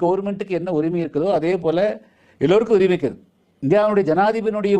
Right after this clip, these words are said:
உரிமையை பறிக்கக்கூடிய வகையில், அவருடைய அதிகாரத்தை தலையிடக்கூடிய வகையில ஒரு இரண்டு நீதிபதிகள் தீர்ப்பு கொடுக்குறாங்கன்னா அந்த தீர்ப்பு தான்,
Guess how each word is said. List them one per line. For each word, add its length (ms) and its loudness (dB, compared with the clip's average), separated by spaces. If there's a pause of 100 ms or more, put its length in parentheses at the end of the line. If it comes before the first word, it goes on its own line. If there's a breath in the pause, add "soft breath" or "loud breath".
உரிமையை 420 0
பறிக்கக்கூடிய 460 0
வகையில், 220 0
அவருடைய 300 0
அதிகாரத்தை 380 -2
தலையிடக்கூடிய 500 -4
வகையில 240 0 (500 loud breath)
ஒரு 140 4
இரண்டு 240 -2
நீதிபதிகள் 420 -2
தீர்ப்பு 220 -4
கொடுக்குறாங்கன்னா 440 0
அந்த 120 -4
தீர்ப்பு 300 -2
தான், 120 0